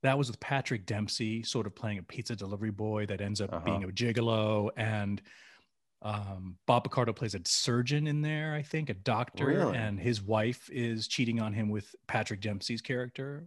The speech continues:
Speaker 1: Uh, and I think he might have a mustache there, but I don't think I remember him with a beard, like a full beard, a mountain man beard.
Speaker 2: I'm, I'm looking to see. I don't think.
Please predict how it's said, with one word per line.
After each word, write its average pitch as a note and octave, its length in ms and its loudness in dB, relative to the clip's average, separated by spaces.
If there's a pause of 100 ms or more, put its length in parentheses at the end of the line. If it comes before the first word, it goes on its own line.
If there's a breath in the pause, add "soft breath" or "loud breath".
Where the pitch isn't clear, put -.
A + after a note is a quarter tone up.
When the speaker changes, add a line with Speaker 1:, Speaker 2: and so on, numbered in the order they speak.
Speaker 1:
Uh, G#2 920 -4
and A2+ 180 -2
I G#2 80 -2
think - 220 -6
he D3 80 -4
might A#2 240 -6
have A#2+ 140 -12
a G2 40 -16
mustache - 560 -12
there, F#2+ 160 -6
but A#2 240 2 (840 loud breath)
I G#2+ 120 -10 (100)
don't A#2+ 420 -2 (200)
think A2+ 240 -2
I G#2 80 -4
remember G2+ 440 -2
him G2 140 -4
with F#2 140 -6
a F2 40 -8
beard, E2+ 460 -12 (240)
like - 140 -16
a - 60 -18 (180)
full G2+ 260 -2
beard, E2 480 -12
a - 80 -18
mountain G#2 540 -2
man D2+ 200 -10
beard. D2 380 -16 (340)
Speaker 2:
I'm, F3 460 -4
I'm B2 360 2 (180)
looking F#3 680 4
to D3 140 4
see. C#3 680 4
I B2+ 140 6
don't B2+ 420 8
think. B2 400 4